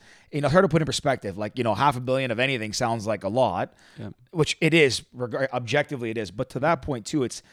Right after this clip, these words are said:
Speaker 1: you know, you're saying it's hard to know what it means, and I think I kind of understand what you're saying there. And, and in that regard, like, in terms of, like, the meaningful aspect, you mentioned the show, but of, like, everything that you, you do, or you and, and you and the band do,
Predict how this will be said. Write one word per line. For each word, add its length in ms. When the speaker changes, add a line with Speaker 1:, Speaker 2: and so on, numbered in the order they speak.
Speaker 1:
you 80
know, 300
you're 140
saying 140
it's 100
hard 160
to 80
know 100
what 160
it 60
means, 280
and 140
I 80
think 140
I 60
kind 160
of 40
understand 460
what 80
you're 80
saying 320
there. 140
And, 200
and 220
in 180
that 180
regard, 360
like, 140
in 80
terms 180
of, 40
like, 120
the 60
meaningful 800
aspect, 380
you 80
mentioned 380
the 60
show, 420
but 120
of, 100
like, 120
everything 460
that 140
you, 220
you 120
do, 320
or 80
you 300
and, 240
and 180
you 100
and 80
the 40
band 260
do, 220